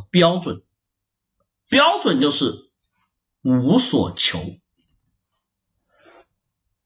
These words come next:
我的付出不是一定要你给我回报的，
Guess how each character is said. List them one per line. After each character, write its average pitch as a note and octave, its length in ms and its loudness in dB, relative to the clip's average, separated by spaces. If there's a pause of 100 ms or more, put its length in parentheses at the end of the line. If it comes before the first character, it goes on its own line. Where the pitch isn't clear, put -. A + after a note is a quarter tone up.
(220)
我 G#3+ 160 4
的 D4+ 100 -4
付 G#4+ 180 0
出 F#4 180 -2
不 A#3 160 -2
是 A4 180 2
一 A#3+ 120 0
定 C#4 80 4
要 F4 140 4
你 A#3 120 -2
给 G#3 120 2
我 G#3+ 160 2
回 A2+ 160 -2
报 D4 180 4
的， - 160 -8